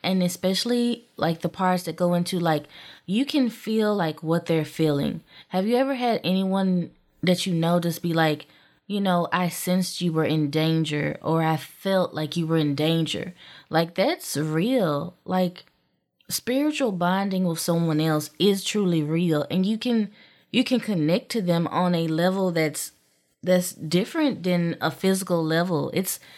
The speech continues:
I believe it's, like, on a higher plane of existence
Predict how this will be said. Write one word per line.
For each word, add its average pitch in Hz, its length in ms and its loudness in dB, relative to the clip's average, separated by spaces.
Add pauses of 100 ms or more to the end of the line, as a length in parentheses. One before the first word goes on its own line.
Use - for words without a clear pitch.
(300)
I 214 160 2
believe 208 320 0
it's, 175 180 0
like, 160 320 0
on 185 180 2
a 170 140 0
higher 180 540 0
plane 160 880 -2 (320)
of 165 140 2
existence 160 840 -2